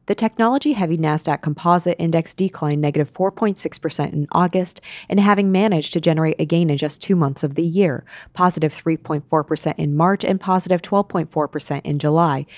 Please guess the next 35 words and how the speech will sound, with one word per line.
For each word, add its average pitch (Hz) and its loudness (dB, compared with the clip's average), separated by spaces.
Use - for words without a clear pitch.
is 196 0
now 196 4
down 185 2
negative 180 0
twenty-four 160 -2
point - -6
five 156 -2
percent 156 -6
year 131 -4
to - -8
date. 151 -2
Eight, 180 2
the 180 0
August 156 0
price 180 -2
change 147 -4
for 143 -2
five 170 0
mega 160 0
capitalization 156 -2
technology 165 0
companies 180 -2
was 202 2
Apple, 147 -2
negative 180 2
three 151 -4
point 156 -6
one 139 -6
percent, 151 -2
Microsoft, 180 0
negative 165 0
six - -8
point 170 -6
nine 131 -6
percent, 151 -2